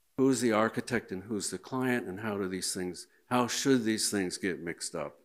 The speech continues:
That, of course, was De Carlo, Giancarlo De Carlo, uh, who wrote the first very polemic,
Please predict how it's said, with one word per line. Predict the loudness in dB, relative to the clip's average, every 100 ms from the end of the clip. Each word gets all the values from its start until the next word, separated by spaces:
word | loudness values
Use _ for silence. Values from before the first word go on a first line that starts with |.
| _ _ _ _ _ _ _ _ _ _ _ _ _ _ _ _ -12
That, | -6 -4 -6
of | -8
course, | -2 -2 -2
was | -10 -10
De | -10
Carlo, | -4 -2 0 0 -2 -4
Giancarlo | -8 -12 -10 -10 -10 -14
De | -20
Carlo, | -10 -6 -4 -4 -8 _ _ _ _ _ _ _ _ _ _ _ _ -4
uh, | -2 -2 -6 -10
who | -2 0 0
wrote | 0 0 0 -2
the | -8
first | -6 0 2 0 -2
very | 0 0
polemic, | -2 -4 -2 0 2 0 -2 -6